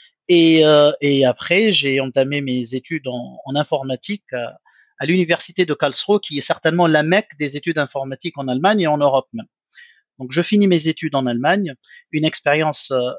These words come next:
extraordinaire. En tout, euh, j'y ai passé six ans et demi. Je suis parti de Karlsruhe, je suis parti à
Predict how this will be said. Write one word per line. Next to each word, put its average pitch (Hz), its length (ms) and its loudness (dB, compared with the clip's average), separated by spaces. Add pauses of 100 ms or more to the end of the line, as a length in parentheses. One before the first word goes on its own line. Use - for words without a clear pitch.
(200)
extraordinaire. 127 800 -2 (140)
En 156 140 4
tout, 208 500 -4
euh, 139 180 0
j'y 131 200 -2
ai 156 60 0
passé 156 420 -2
six 165 260 -4
ans 151 80 4
et 135 80 0
demi. 107 280 -10
Je - 80 -12
suis 123 100 -10
parti 175 500 -6 (880)
de 110 520 -10
Karlsruhe, 170 600 -4
je - 80 -10
suis 135 120 -8
parti 175 340 -2
à 131 340 0